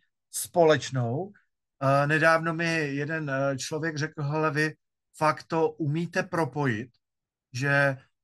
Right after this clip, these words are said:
umíte propojit tu reálnost s tím jako duchovním přesahem.“ Jo? Takže ta snaha je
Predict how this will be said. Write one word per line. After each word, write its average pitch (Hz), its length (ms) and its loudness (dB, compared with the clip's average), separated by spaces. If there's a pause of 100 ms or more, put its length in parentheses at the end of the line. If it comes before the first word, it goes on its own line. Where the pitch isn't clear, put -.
(140)
umíte 170 360 -2
propojit 165 560 0
tu 170 160 -2
reálnost 160 1000 4 (260)
s - 160 -12
tím 165 300 -2
jako 160 240 -2
duchovním 160 580 -4
přesahem.“ 135 640 -4
Jo? 95 140 -18 (680)
Takže 147 440 2 (260)
ta 156 140 2
snaha 185 440 2
je 175 340 2